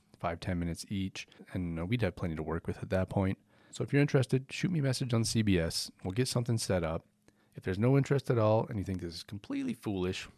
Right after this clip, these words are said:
that's all good as well. I'll just delete this episode of the Diamond Dozen podcast, and we'll pretend it never happened. So again, no pressure, but I think it would be a lot of fun, and I do wanna learn how to do some video editing, uh, so this would give me something fun to work on.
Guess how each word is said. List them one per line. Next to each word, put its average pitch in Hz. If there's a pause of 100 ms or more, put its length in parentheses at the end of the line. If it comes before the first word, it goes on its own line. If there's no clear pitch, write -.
(100)
that's -
all 165
good 151
as 113
well. 87 (380)
I'll 151
just 139
delete 113
this -
episode 95
of 87
the 85
Diamond 82
Dozen 80
podcast, 110
and -
we'll 196
pretend 92
it 76
never -
happened. - (400)
So -
again, 98
no 170
pressure, 107 (320)
but -
I 120
think 131
it 120
would 101
be 95
a 92
lot 117
of 120
fun, 85 (380)
and 95
I 92
do 110
wanna 107
learn 107
how 98
to 92
do 90
some 92
video 110
editing, 110 (400)
uh, 80
so -
this 90
would 90
give 87
me 87
something 90
fun 90
to 87
work 101
on. 98